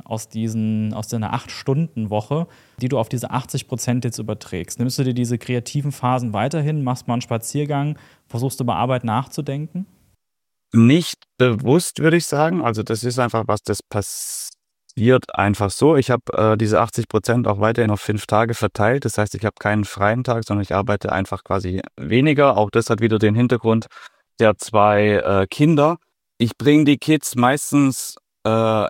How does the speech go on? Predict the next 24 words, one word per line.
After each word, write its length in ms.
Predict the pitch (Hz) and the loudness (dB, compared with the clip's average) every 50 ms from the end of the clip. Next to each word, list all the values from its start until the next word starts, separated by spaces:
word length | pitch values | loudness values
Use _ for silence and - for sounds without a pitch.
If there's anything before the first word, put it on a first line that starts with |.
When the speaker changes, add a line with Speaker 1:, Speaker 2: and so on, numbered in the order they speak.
| _ - | _ -4
Speaker 2:
in 160 | - 117 120 | -4 -2 -2
die 100 | 113 120 | -2 -4
Kita 300 | - - 131 120 - 113 | -4 -4 -6 -2 -2 0
hin 220 | 110 123 143 160 | 0 2 0 2
und 160 | 151 135 120 107 | 2 0 -2 -2
ich 100 | - 127 | 0 2
hol 160 | 127 135 123 | 2 2 2
sie 120 | 123 - | 0 0
oftmals 520 | - 123 127 - - - 120 117 110 - - | 0 0 0 -2 -4 -2 -2 -2 -2 0 -2
auch 180 | 98 101 98 | -2 -2 0
ab. 320 | - - 151 170 _ - _ _ - | 2 0 0 0 _ -16 _ _ -8
Und 100 | - 113 | -6 -2
meine 180 | 110 110 110 110 | -2 -2 -2 -2
Frau 180 | - 107 113 117 | -2 0 2 2
arbeitet 360 | 120 113 117 117 113 104 - | 2 4 4 2 2 2 0
hundert 240 | 131 131 147 143 - | -2 -4 -4 -4 -4
Prozent, 440 | - 143 127 - 139 139 147 - | -6 -8 -4 -4 -4 -4 -4 -4
deswegen 480 | 120 113 - - 113 113 104 107 107 - - _ _ - | -6 -8 -8 -6 -6 -6 -4 -6 -8 -8 -12 _ _ -8
unterstütze 460 | 107 104 104 104 - - 117 - - | -6 -6 -6 -6 -8 -10 -8 -6 -6
ich 100 | 110 - | -6 -2
da, 380 | - - 107 113 120 131 139 - - | 0 2 2 4 2 2 0 -2 -4
äh, 240 | - 113 123 120 110 | -2 0 0 0 -2
viel. 460 | - - - 135 151 175 175 202 208 - - - - - - - - | -4 -4 -2 0 2 2 2 0 -2 -4 -10 -20 -20 -20 -16 -6 0
Und 220 | 123 135 123 - | 2 2 2 2